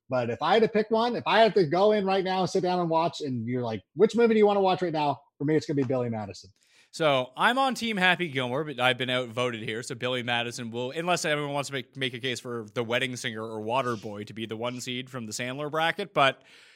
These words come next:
Speaker 2: I think it comes down to, well, I do love Eric. Shooter McGavin is just a better villain.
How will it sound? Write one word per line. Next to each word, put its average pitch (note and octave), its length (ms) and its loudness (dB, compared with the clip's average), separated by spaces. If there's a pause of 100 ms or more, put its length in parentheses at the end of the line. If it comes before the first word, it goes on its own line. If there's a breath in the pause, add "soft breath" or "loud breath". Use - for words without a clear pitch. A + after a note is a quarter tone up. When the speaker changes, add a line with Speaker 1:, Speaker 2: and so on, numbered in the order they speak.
(800 soft breath)
Speaker 2:
I C3+ 80 -8
think A3+ 220 0
it B3+ 60 -6
comes A#3 180 0
down G#3+ 160 4
to, F3+ 60 -2
well, G3 220 2
I A3+ 120 6
do G3+ 200 -2
love A3 340 4
Eric. B3+ 800 6 (460)
Shooter C#4+ 300 0
McGavin F#3 440 6
is C3+ 100 -6
just C3+ 180 -4
a B2 40 -8
better A2+ 200 -4
villain. G2+ 360 -14